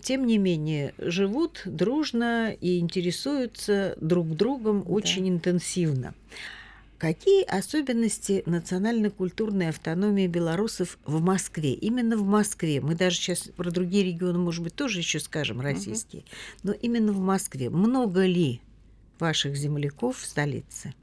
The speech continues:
Speaker 2: Ну, начнем с того, что Москва — это, конечно, особый регион, э, во всех отношениях,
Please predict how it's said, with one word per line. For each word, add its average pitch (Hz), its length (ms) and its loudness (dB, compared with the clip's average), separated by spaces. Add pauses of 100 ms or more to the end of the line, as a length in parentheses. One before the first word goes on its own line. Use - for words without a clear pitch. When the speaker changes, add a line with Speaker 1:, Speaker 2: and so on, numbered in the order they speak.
(420)
Speaker 2:
Ну, 233 80 2
начнем 254 440 4
с - 80 -2
того, 247 360 2
что 190 440 6 (100)
Москва — 214 540 4
это, 202 180 2
конечно, 170 760 2
особый 165 420 -2
регион, 196 580 4 (300)
э, 156 200 -6
во 180 120 4
всех 175 280 -2
отношениях, 220 880 0